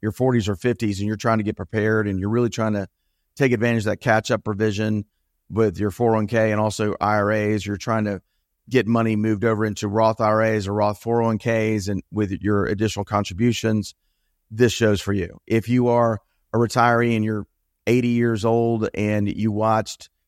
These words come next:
your portfolio lose twenty plus percent of its value in twenty twenty-two, only to see it come back about ten percent or a little bit more in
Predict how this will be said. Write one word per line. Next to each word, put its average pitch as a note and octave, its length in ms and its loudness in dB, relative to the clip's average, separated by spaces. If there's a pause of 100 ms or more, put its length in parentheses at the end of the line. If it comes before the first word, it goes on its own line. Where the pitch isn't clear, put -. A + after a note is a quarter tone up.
(340)
your A2+ 300 4
portfolio A2+ 640 2
lose G#2 560 0
twenty A#2+ 320 2
plus A2+ 320 0
percent A2 340 -2
of G2+ 60 -2
its G2 160 -4
value A2 580 2
in G#2 140 -2
twenty G#2+ 300 -2
twenty-two, A2 720 -2 (420)
only C#3 180 4
to C3 80 2
see B2 200 0
it G2 60 -2
come A2 200 0
back G#2+ 240 2
about G2+ 220 -4
ten C3 240 -2
percent G#2 500 -2 (400)
or A2 80 2
a A2 40 2
little A2+ 180 2
bit G#2 160 0
more A2+ 580 2
in G2+ 440 0